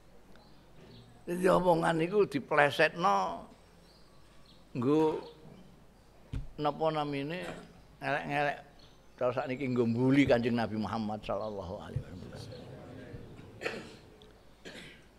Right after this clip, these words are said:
Wa ra'ina. Ra'ina niku asale maknane mangke-mangke wasma wa ra'ina. Angkirin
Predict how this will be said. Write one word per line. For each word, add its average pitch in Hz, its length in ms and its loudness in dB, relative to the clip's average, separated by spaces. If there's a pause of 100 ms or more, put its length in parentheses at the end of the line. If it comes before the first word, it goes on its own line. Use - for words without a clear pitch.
(680)
Wa 143 140 12 (100)
ra'ina. 202 560 12 (2250)
Ra'ina 180 640 4
niku 160 240 0
asale 120 720 0
maknane 101 440 -8 (600)
mangke-mangke 117 560 -2 (240)
wasma 104 520 -4
wa 104 200 -2 (160)
ra'ina. 123 560 0 (480)
Angkirin 123 440 0